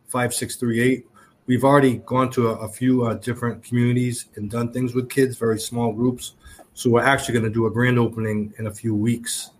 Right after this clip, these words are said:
And the email is triple threat basketball N B at outlook dot com. So if anybody wants to reach out to us, first lesson is free. We'll come to you. You can meet us, um, whether it's the Burgos basketball,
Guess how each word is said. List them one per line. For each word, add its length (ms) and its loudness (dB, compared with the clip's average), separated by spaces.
And 120 2
the 200 4
email 340 8
is 80 2
triple 300 6
threat 200 6
basketball 340 2
N 240 2
B 200 2
at 120 -2
outlook 360 0
dot 200 -4
com. 200 -2
So 140 -2
if 80 -6
anybody 500 6
wants 260 2
to 60 -12
reach 220 2
out 180 4
to 180 4
us, 280 2
first 260 8
lesson 300 6
is 100 2
free. 380 6
We'll 180 0
come 280 0
to 140 -2
you. 260 6
You 140 -2
can 180 -2
meet 180 4
us, 500 2
um, 460 -4
whether 300 0
it's 160 -4
the 80 -4
Burgos 400 4
basketball, 960 2